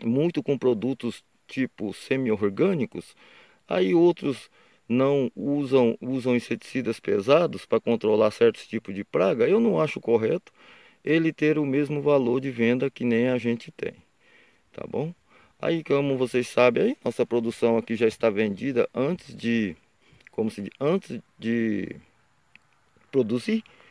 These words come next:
tá bom? Por isso que eu estou cuidando ela com carinho, tipo uma criança,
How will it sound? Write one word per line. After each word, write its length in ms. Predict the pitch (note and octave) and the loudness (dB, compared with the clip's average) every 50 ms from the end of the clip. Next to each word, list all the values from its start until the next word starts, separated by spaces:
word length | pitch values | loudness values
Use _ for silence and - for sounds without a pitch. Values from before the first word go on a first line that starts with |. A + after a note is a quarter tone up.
| - - - - _ _ | -20 -20 -20 -20 _ _
tá 120 | - F2+ F#2 | -6 -6 -2
bom? 180 | F#2+ C#3+ E3 | -2 -2 -2
Por 180 | E3 - - C3 | -2 -4 -4 -4
isso 160 | D3 D3+ - - | -4 -4 -6 -4
que 100 | - C#3 | -2 0
eu 80 | C3 | 0
estou 200 | B2 - - B2 | 0 0 -2 -2
cuidando 640 | A#2 - A2+ A#2 G#2 G#2 A2+ B2 A#2+ G#2+ G#2+ G#2+ A2 | -2 -2 -4 -2 0 2 2 2 2 2 2 2 2
ela 240 | A2 A2 A2 G#2+ G2 - - - - - - | 4 4 4 2 0 -2 -14 -20 -20 -16 -6
com 160 | - A#2+ A2+ | -4 -4 -2
carinho, 500 | - - A2 G2+ G#2+ C#3 F#3 G#3+ G#3+ F3 | 2 2 2 2 4 2 2 2 2 0
tipo 320 | - - A#2+ A#2+ - - | -2 -4 -6 -6 -4 -2
uma 140 | A2+ A2+ A2 | 0 0 0
criança, 540 | - - C3 D#3 G#3+ A#3+ A3+ - - A2 G#2 | -2 -2 0 2 4 4 2 0 -2 -10 -10